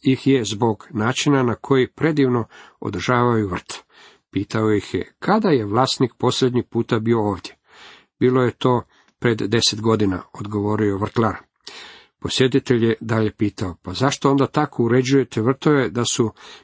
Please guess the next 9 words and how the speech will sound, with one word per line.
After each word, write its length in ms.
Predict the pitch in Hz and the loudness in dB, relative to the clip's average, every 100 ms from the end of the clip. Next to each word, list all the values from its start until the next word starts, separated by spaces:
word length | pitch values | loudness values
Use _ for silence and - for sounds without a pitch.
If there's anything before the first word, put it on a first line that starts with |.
| - | -2
besprekorni?” 640 | 165 - 120 - 90 76 - _ _ - - - _ - | 0 0 -2 -2 -6 -6 -16 _ _ -20 -20 -20 _ -4
Vrtlar 540 | 117 113 123 120 113 - | -4 -2 0 0 -2 -2
je 160 | 113 | -2
odgovorio: 640 | 101 - 92 82 73 - - - _ | -2 -4 -6 -6 -10 -14 -20 -20 _
„Očekujem 640 | - - 151 165 - 160 156 _ - _ _ | -8 -2 0 0 0 2 0 _ -20 _ _
da 120 | 104 | -8
će 120 | - - | -4 -4
se 80 | - | -2
vratiti.” 600 | 85 78 - - - - | -4 -8 -10 -14 -16 -20